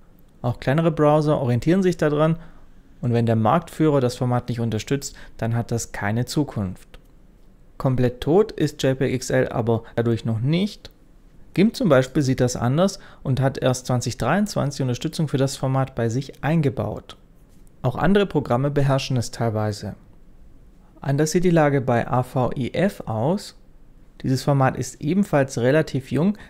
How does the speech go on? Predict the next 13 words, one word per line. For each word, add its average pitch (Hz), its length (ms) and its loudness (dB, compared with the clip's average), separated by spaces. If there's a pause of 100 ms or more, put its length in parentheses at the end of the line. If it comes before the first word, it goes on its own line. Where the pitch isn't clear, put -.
zwanzig 123 420 -4
neunzehn 175 400 0
erschien 147 320 -2
die - 140 -2
erste 151 360 -2
Spezifikation. 143 1040 -4 (680)
Mit 127 240 0
W 117 100 4
P 160 280 2
hat 180 180 0
es 165 80 -6
die 139 100 -2
Gemeinsamkeit, 131 840 2